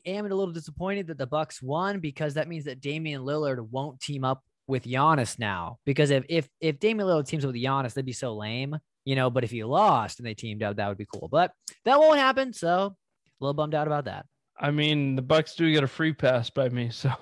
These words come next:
Speaker 2: <laughs> if you,
Speaker 1: <laughs>
Speaker 2: if you, I mean, 'cause honestly, Middleton has evolved into that superstar status,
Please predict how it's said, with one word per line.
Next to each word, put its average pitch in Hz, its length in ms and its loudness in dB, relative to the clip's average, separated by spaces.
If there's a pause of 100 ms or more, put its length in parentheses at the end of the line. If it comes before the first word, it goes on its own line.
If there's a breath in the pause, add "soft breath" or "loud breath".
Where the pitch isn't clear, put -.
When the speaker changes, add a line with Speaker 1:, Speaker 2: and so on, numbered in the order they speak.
(140)
Speaker 2:
<laughs> - 220 -20
if 135 280 -6
you, 165 60 -4
Speaker 1:
<laughs> 190 600 0
Speaker 2:
if 165 100 0
you, 196 80 6
I 180 80 6
mean, 196 160 6
'cause 180 160 4
honestly, 190 600 6 (360 soft breath)
Middleton 208 560 6
has 160 380 4
evolved 160 420 4
into 175 240 0
that 175 160 4
superstar 185 640 2
status, 190 720 0